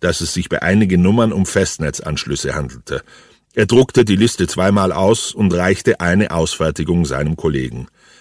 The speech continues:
Harris warf einen Blick darauf und knurrte: "Vier der Nummern sind dem Festnetz zuzuordnen. Eine kommt zweimal vor. Aufgrund der Vorwahl muss es sich um eine New Yorker Nummer handeln.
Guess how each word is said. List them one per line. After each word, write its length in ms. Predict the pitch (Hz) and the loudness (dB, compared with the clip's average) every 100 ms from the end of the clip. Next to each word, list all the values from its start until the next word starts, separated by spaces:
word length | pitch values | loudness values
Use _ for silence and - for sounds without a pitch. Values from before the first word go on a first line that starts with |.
| _ | _
Harris 420 | 127 127 143 139 | 4 6 6 2
warf 240 | 110 110 - | 0 0 0
einen 300 | 113 113 92 | 0 0 2
Blick 200 | 92 - | 0 0
darauf 360 | 95 90 90 | 0 0 0
und 120 | 98 87 | -2 -2
knurrte: 460 | 85 80 71 73 - - - _ _ - | -2 -2 -2 -4 -6 -16 -20 _ _ -10
"Vier 300 | - 113 117 | -2 2 2
der 140 | 98 | 2
Nummern 340 | 98 110 117 107 | 2 2 2 2
sind 260 | 98 104 | 0 2
dem 120 | 95 | 0
Festnetz 500 | 92 117 110 - 82 | 2 0 0 -4 -4
zuzuordnen. 720 | - 92 - 80 80 78 76 76 - - | -2 -2 -2 -4 -4 -4 -6 -6 -10 -12
Eine 280 | - 117 127 | 0 2 4
kommt 200 | 110 123 | 4 2
zweimal 440 | 104 110 113 98 78 | 2 2 4 2 0
vor. 340 | - 73 73 - - _ | -2 -2 -4 -10 -20 _
Aufgrund 380 | 87 85 127 117 | -4 4 4 6
der 100 | 101 | 2
Vorwahl 480 | - 120 127 117 113 | 4 6 6 6 4
muss 220 | 117 117 | 2 0
es 120 | 101 | 0
sich 160 | 110 95 | 0 2
um 120 | 98 | 2
eine 200 | 98 98 | 4 4
New 140 | 95 | 2
Yorker 380 | 95 95 - - | 2 2 2 0
Nummer 280 | 82 82 87 | -2 0 0
handeln. 360 | 87 85 78 | 0 0 -2